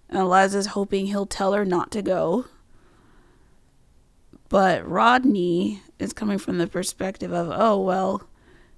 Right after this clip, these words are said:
if she wants to go with him, like, that's fine. It'll just, if she doesn't like him, then it'll just make our relationship stronger. We'll know for sure we're supposed to be together. I don't wanna stand in her way," type of thing.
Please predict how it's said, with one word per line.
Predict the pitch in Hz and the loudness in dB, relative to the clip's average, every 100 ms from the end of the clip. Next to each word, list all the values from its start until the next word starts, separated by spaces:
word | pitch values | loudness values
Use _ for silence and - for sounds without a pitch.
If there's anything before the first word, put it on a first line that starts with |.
| _ - | _ -6
if | 196 | -2
she | - 220 | 0 2
wants | 226 226 | 2 0
to | - | -2
go | 208 208 | -2 0
with | 226 220 | 0 -2
him, | 202 196 180 | -4 -2 0
like, | 180 - | -2 -2
that's | 180 170 - | -8 -8 -10
fine. | - 214 208 190 185 185 | -6 -2 2 2 2 2
It'll | 185 185 | -2 -2
just, | 226 185 - - - _ _ _ _ _ - | -2 -2 -2 -6 -14 _ _ _ _ _ -12
if | - | -8
she | - 190 | -6 -4
doesn't | 202 196 196 190 76 | -2 -2 0 -2 0
like | 175 170 | 2 0
him, | - 185 180 | -2 -4 0
then | 180 | 0
it'll | 175 | -2
just | 202 180 | -4 -2
make | 180 175 | -2 0
our | 165 | 0
relationship | 165 165 185 175 - | 0 0 -2 -4 -6
stronger. | - - 247 220 214 208 | -8 0 2 2 0 0
We'll | 202 | 0
know | 180 180 | 0 0
for | - 175 | -2 -6
sure | - 180 180 175 196 - | -4 -2 0 0 -4 -8
we're | - 131 | -8 -8
supposed | - 147 - | -6 -6 -6
to | 220 | -4
be | 220 226 | -2 0
together. | 202 196 190 190 185 - - - - - - | 0 0 0 -2 -4 -10 -20 -20 -20 -18 -2
I | 175 | 2
don't | 175 | 2
wanna | 165 170 | 2 0
stand | - 180 170 | -2 0 0
in | 160 | 0
her | - 156 | -4 -4
way," | 135 127 | -4 -4
type | - 175 - | -6 -8 -10
of | - | -16
thing. | - - - | -14 -16 -16